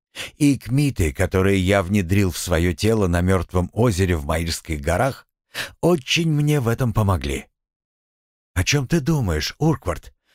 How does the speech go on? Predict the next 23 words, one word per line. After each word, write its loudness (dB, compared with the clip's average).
Атири 0
заглянула -2
мне 0
в -8
глаза. -4
«Да 0
так, -6
прошлое 2
вспомнил, -4
и 2
появилась 2
одна -2
идея». -4
«Какая? 0
Со -2
мной 2
поделишься?» -2
«Да». -2
Я 2
прикоснулся -2
к -2
одному 0
кмиту, 0